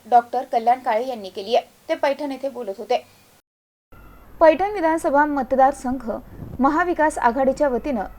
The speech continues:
खासदार डॉक्टर कल्याण काळे यांचा जाहीर सत्कार करण्यात आला. यावेळी भारताचे संविधान वाचवण्यासाठी महाविकास आघाडीच्या नेत्यांनी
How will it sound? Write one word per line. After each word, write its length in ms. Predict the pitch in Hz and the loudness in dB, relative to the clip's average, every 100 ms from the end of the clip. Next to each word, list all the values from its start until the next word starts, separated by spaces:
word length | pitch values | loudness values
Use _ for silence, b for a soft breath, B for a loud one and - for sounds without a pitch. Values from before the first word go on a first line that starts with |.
| - | -6
खासदार 380 | 269 226 233 233 - B B | 2 2 4 2 0 B B
डॉक्टर 440 | 262 294 - 392 | 6 6 6 -4
कल्याण 340 | 403 302 262 262 | -2 0 0 0
काळे 280 | 262 233 202 | 0 -2 -4
यांचा 340 | 208 208 240 269 | -6 -4 -4 -2
जाहीर 280 | 240 220 294 | -4 -4 -6
सत्कार 380 | - 294 - 214 | -4 -4 -2 -6
करण्यात 320 | 226 220 185 | -4 -8 -4
आला. 140 | 208 214 - 233 | 0 0 -2 -4
यावेळी 260 | 208 226 339 B B - | 0 0 -2 B B -6
भारताचे 520 | 269 294 285 339 392 | 4 4 6 2 -2
संविधान 420 | 392 339 285 294 302 | -2 0 0 0 0
वाचवण्यासाठी 640 | 254 262 247 254 262 294 | -2 -2 -2 -2 -2 -2
महाविकास 580 | 269 254 254 254 269 277 | -4 -2 -2 0 0 0
आघाडीच्या 460 | 240 240 233 262 | 0 0 -2 -4
नेत्यांनी 460 | 254 220 233 226 254 | -4 -4 -4 -2 -4